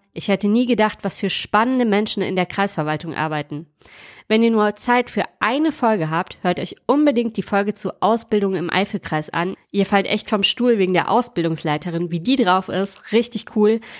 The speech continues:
Ich finde, da zeigt sich, wie magisch die Aufnahme einer Stimme sein kann und die Dinge transportieren kann, die man niemals einfach mit dem geschriebenen Wort aufnehmen könnte. Also, das war der Eifelkreis-Podcast.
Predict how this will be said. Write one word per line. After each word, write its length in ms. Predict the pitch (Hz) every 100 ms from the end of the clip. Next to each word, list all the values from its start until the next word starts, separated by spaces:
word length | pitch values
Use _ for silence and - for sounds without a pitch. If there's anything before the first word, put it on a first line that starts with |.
| - -
Ich 180 | 214 -
finde, 240 | 294 277
da 160 | 214 202
zeigt 340 | - 226 226
sich, 280 | 190 175 -
wie 140 | 220
magisch 500 | 226 208 220 190 190
die 160 | - 147
Aufnahme 420 | 185 208 190 190
einer 220 | - 165
Stimme 340 | 160 - 233 170
sein 240 | 160 156
kann 280 | - 175 208 - - -
und 160 | 202
die 100 | 196
Dinge 220 | 180 254 247
transportieren 640 | 226 214 190 180 220 214
kann, 260 | - 196 190
die 80 | 190
man 280 | 185 185 196
niemals 420 | 262 277 233 -
einfach 440 | 202 220 226 202
mit 160 | 208 202
dem 160 | 185
geschriebenen 560 | 170 - 233 226 185 165
Wort 220 | 165 -
aufnehmen 400 | 175 170 147 147
könnte. 400 | - 151 - - - _ _ - - - - -
Also, 240 | 185 175 165
das 240 | 170 -
war 100 | 185
der 140 | 165
Eifelkreis-Podcast. 1160 | 147 156 190 - 202 - 226 226 254 254 262